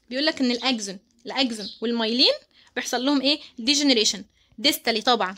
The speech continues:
كل كلامنا ديستال بيكون ايه؟ رابيد. يبقى الاكزون والمايلين بيكونوا رابيدلي. مين اللي فاضل؟ الشوان سيلز. الشوان سيلز هي اللي بتسرفايف، يعني هي بي-، مكتوب انها بتديجنريت سلولي،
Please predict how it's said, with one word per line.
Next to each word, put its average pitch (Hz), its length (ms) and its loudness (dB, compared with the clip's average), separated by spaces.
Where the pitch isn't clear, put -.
كل 277 160 0
كلامنا 311 380 2
ديستال 254 380 -4
بيكون 247 280 0
ايه؟ 311 260 4
رابيد. 233 360 0
يبقى 226 200 -4
الاكزون 226 440 -4
والمايلين 233 500 0
بيكونوا 285 320 -2
رابيدلي. 196 440 -2
مين 285 160 0
اللي 311 100 0
فاضل؟ 294 400 0
الشوان 269 320 -2
سيلز. 208 380 -6
الشوان 294 280 0
سيلز 370 260 2
هي 311 180 6
اللي 302 120 2
بتسرفايف، 240 580 0
يعني 233 380 0
هي 277 60 4
بي-، 254 140 -6
مكتوب 233 340 -6
انها 311 220 0
بتديجنريت 269 720 0
سلولي، 311 360 0